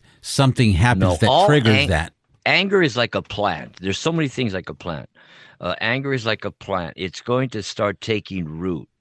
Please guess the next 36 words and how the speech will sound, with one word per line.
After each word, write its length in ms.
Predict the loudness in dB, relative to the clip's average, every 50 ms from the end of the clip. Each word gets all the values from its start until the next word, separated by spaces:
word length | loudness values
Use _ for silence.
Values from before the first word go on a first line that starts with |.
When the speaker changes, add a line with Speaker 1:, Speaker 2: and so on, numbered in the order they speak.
| _ _ -4
Speaker 2:
And 240 | -2 -2 0 0
all 140 | 0 0 0
the 100 | 0 0
negativity 800 | 0 0 -2 -2 -4 -6 -8 -4 -2 -2 -2 -2 -4 -6 -6 -6 -6
is 240 | -6 -6 -6 -6 -8
the 80 | -8
water, 500 | -8 -4 -2 0 0 0 0 -2 -4 -4
the 100 | -4 -6
nutrients 600 | -4 -2 -2 -2 -4 -4 -6 -8 -8 -8 -8 -10 -14 _ -20 -20 -20 -20 _ _ _ -12
that 280 | -4 -2 -2 0 0
are 80 | -2 -4
building 480 | -2 0 0 0 0 0 -2 -4 -4 -4
the 160 | -4 -4 -4
anger 380 | -4 -4 -4 -6 -6 -8 -8 -10 _ _ _ -10
to 120 | -8 -8
fortify, 760 | -8 -6 -2 0 0 0 0 -2 -4 -4 -2 0 0 0 0 -2
to 140 | -6 -10 -8
grow 240 | -4 -2 -2 0 0
the 100 | -2 -4
roots, 360 | -4 -4 -4 -4 -6 -8 -8
to 100 | -8 -8
grow 420 | -6 -4 -4 -4 -2 -2 -4 -4 -6
this 340 | -6 -8 -8 -8 -10 -16 -18 _ _ _ _ _ _ _ -16 -14
humongous, 840 | -10 -6 -4 -2 -2 0 0 2 0 0 -2 -4 -6 -6 -8 -12 _ _
strong 720 | -14 -12 -12 -12 -10 -4 -2 -2 0 0 0 -2 -4 -6 -8 -10
tree, 380 | -10 -6 -6 -4 -4 -4 -6 -8
which 260 | -10 -10 -10 -8 -6
is 200 | -6 -6 -6 -8
your 140 | -8 -10 -10 -10
temper. 500 | -10 -8 -6 -6 -8 -8 -12 -14 -14 -16 _ _ _ _ -6
And 280 | -4 -2 0 0 -2 -4
it's 140 | -6 -8
very 320 | -8 -4 -2 0 0 0 -2
hard 300 | -2 0 0 0 0 -2
to 80 | -6 -6
knock 280 | -4 -2 -2 -2 -4